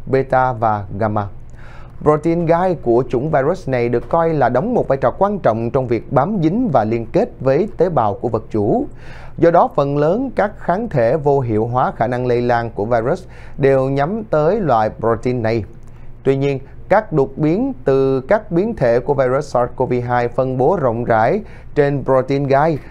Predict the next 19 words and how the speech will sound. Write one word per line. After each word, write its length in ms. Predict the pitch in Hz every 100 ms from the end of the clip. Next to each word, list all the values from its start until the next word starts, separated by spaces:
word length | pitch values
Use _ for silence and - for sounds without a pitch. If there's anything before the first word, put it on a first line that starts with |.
| -
dẫn 340 | 147 143 208 254
tới 260 | 208 240
khả 180 | - 131
năng 260 | 156 143 135 - -
kháng 440 | - 170 180 285
kháng 280 | 262 180 233
thể 180 | - 117
lớn 280 | 139 147 233 -
cùng 300 | 165 147 135
khả 200 | 123 131
năng 340 | 170 151 143 131
lẫn 280 | 110 143
trốn 280 | 165 160 233
hệ 160 | 156 113
miễn 160 | 117
dịch 180 | 147 123 - - -
được 220 | 156 156
hình 180 | 160 143
thành 240 | 143 139